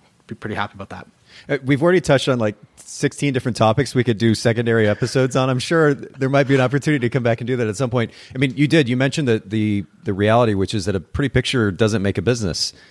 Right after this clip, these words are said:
Speaker 2: anymore. And that is so, so true. So then, of course, it naturally begs the question, what are we doing for the sake of the experience? And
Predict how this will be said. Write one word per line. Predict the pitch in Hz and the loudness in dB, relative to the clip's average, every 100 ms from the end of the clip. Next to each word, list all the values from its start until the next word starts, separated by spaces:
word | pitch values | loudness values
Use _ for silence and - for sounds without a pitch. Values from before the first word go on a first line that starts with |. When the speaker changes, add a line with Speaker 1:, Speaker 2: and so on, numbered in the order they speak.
| _ | _
Speaker 2:
anymore. | 92 92 87 87 | -4 -2 0 0
And | 90 95 | 0 -2
that | 117 | -2
is | 104 | -2
so, | - 123 113 | -2 -4 -2
so | 127 107 | -2 -2
true. | - 127 117 87 80 - - - - | -2 0 2 2 -2 -8 -20 -20 -8
So | - 110 | 0 2
then, | 92 110 110 | 4 2 2
of | - | 0
course, | 120 110 - - | 2 2 2 -6
it | 98 101 | -6 0
naturally | 110 - 107 | 2 2 2
begs | 85 113 101 | 4 2 0
the | |
question, | - 95 - 95 | -2 -2 0 -2
what | |
are | 98 | 0
we | 95 | 0
doing | 98 | 0
for | 92 | -4
the | - | -6
sake | - 98 | -2 -2
of | 82 | -2
the | 85 | -6
experience? | - - 95 85 87 - - _ _ _ _ - | -6 -6 -4 -4 -6 -10 -16 _ _ _ _ -4
And | 101 101 98 | 0 0 -2